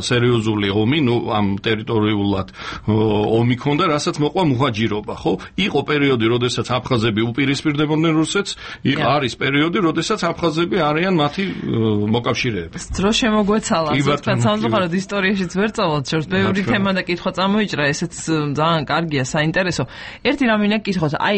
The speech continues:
Speaker 2: ამ ტიპის ურთიერთობა, რაც, ე, ეხება, ვთქვათ, ესე, მ, პირად ურთიერთობებს, ესეთ არა, მ, პოლიტიკოსთა შეხვედრებს, ე, მ, ამ ნაცნობობას და ამ შემდეგ, რა, დაახლოებით თქვენი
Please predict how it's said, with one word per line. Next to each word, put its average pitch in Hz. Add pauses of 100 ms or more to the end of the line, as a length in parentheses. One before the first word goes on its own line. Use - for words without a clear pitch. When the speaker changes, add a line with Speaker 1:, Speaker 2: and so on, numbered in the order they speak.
Speaker 2:
ამ 220
ტიპის 226
ურთიერთობა, 202
რაც, 147 (460)
ე, 143 (320)
ეხება, 147
ვთქვათ, 175
ესე, 147
მ, 104
პირად 185
ურთიერთობებს, 160 (100)
ესეთ 165
არა, 175
მ, 147
პოლიტიკოსთა 160
შეხვედრებს, 151 (400)
ე, 123 (160)
მ, 131
ამ 156
ნაცნობობას 170
და 160
ამ -
შემდეგ, 131
რა, 180 (260)
დაახლოებით 196
თქვენი 214